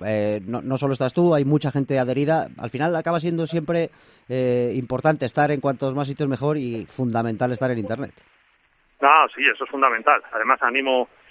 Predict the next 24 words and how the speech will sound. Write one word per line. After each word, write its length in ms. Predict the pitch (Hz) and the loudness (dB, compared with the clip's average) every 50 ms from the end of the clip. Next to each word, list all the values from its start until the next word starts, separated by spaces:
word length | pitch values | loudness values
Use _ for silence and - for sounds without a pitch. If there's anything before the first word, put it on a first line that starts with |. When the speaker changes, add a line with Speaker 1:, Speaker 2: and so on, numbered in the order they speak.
| - _ _ | -20 _ _
Speaker 2:
tanto 240 | - 131 127 127 123 | 0 0 2 2 2
a 20 | |
todos 220 | - 131 127 135 131 | 4 6 6 6 6
los 120 | 127 - | 4 0
comerciantes 760 | - 131 117 123 120 - 135 139 139 131 - 131 123 117 - _ | 0 -2 -2 -2 -2 2 4 4 4 4 4 2 2 2 0 _
para 200 | - 120 117 107 | 0 0 0 0
que, 340 | - - 113 113 113 113 117 | 0 -2 0 2 2 2 0
eh, 880 | 113 - _ _ _ _ - - - _ _ _ _ 127 123 120 117 - | -2 -4 _ _ _ _ -20 -20 -20 _ _ _ _ 2 4 4 4 2
se 80 | - 120 | 0 -2
suman 300 | - 147 143 139 135 127 | -2 2 2 4 4 4
a 80 | 123 | 4
la, 320 | 123 123 120 117 117 120 127 | 4 6 4 6 4 4 2
a 180 | 143 123 117 | 2 2 2
la 200 | 113 113 113 110 | 4 4 2 2
plataforma, 580 | - 117 117 117 117 - - 143 143 143 131 127 | 2 2 2 2 2 0 0 -2 0 2 2 2
a 40 | 120 | 2
la 60 | 117 | 2
aplicación, 520 | - - - - 120 - - 151 151 131 | 0 0 -2 -2 -2 -2 2 2 4 4
al 100 | 117 120 | 4 4
marketplace 560 | 120 131 - - 135 - - - 139 147 135 - - | 2 0 -2 -2 -6 -8 -6 2 2 2 2 2 -2
que 80 | 123 | -8
nos 120 | 113 113 - | -10 -4 -4
han 100 | 127 117 | -4 -4
creado, 380 | - - 131 147 165 175 180 | 0 4 4 6 6 4 2